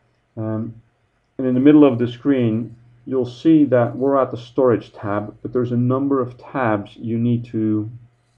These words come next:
configure, um, before actually ending up with a service profile template.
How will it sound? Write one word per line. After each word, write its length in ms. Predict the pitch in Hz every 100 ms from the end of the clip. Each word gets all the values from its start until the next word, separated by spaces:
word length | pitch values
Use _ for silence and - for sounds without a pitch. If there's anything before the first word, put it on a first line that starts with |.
| _
configure, 720 | _ 117 - - 147 110 107 - - _ _ _ -
um, 260 | 117 113
before 380 | 110 110 - 123
actually 520 | 117 110 - 113 113
ending 320 | 120 117 113 117
up 280 | 107 110
with 140 | 110 101
a 60 |
service 380 | - 117 107 101
profile 440 | _ 104 104 101 -
template. 340 | 107 98 -